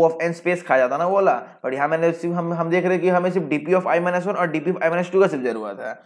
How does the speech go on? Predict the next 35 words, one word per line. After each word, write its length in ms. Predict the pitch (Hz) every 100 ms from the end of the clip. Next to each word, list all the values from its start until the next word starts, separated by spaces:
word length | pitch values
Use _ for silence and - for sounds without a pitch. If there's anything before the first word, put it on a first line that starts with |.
| - _
तो 60 | 160
हम 180 | 143 156
लोग 120 | 165
क्यों 120 | 170
ना 60 | 180
उसको 180 | 180 175
एक 100 | 127
वेरिएबल 280 | 113 131 160
में 100 | 165
स्टोर 200 | 156 139
कर 160 | 143
ले। 160 | 131 127
तो 440 | - - _ 127
सेम 320 | 127 156 156
और 100 | 151
diff 160 | 143 143
मैंने 200 | 135 120
स्टोर 240 | - 156
कर 120 | 151 151
लिया 320 | 143 135 135 - _ -
और 140 | 123 -
O 140 | 127 123
of 180 | 107
one 140 | 131 131
स्पेस 200 | 113 -
में 80 | 110
काम 160 | 107 113
करके 160 | 113
निकल 260 | 117 143 160
गया 280 | 147 147 165
और 80 | 131
टाइम 280 | - 117 120
O 180 | 127 127
of 120 | 127
one, 140 | 147